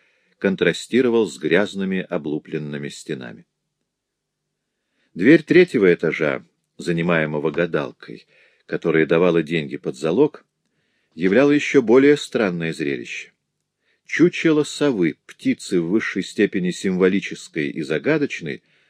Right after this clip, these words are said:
было прибито за крылья и лапки к дверной раме, а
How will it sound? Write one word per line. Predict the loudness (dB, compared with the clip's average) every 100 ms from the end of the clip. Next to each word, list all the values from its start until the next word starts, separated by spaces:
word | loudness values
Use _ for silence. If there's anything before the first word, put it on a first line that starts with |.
| _
было | 2 6 6
прибито | 4 2 4 4 2 4 4 4 0
за | 0 0
крылья | 0 0 0 0 0 0
и | 2
лапки | 2 2 -2 _ -8
к | -4
дверной | 0 0 2 0
раме, | 0 -2 -4 -12 _ _ _ _ _ _ _ _ -4
а | 0 2 2